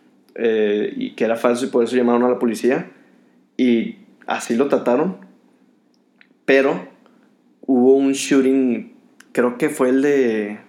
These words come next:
Eh, bueno, no me acuerdo cuál fue, pero un shooting de un, que lo hizo un blanco, matando miles de personas, y ves el video cuando lo arrestan,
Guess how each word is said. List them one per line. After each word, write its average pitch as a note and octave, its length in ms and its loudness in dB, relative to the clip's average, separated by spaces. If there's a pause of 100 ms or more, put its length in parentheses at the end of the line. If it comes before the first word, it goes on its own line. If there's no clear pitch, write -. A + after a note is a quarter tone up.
(1300)
Eh, A2 580 0
bueno, B2+ 220 2
no A#2 240 0
me D3 80 2
acuerdo E3 220 0
cuál D3+ 140 -4
fue, A2 340 -6
pero A2+ 260 0
un A#2+ 200 -2
shooting C3+ 320 -2
de A#2+ 80 2
un, A#2 480 -2 (140)
que C3 100 -4
lo A2+ 120 0
hizo G#2+ 160 -4
un B2+ 120 0
blanco, B2 460 -2 (400)
matando B2 680 -4 (160)
miles D#3 360 0
de D#3+ 80 -2
personas, C#3+ 540 -4 (600)
y C3 140 2
ves A#2+ 420 0
el C#3 120 0
video B2 400 2
cuando C#3 240 0
lo A#2+ 160 2
arrestan, A#2 500 -4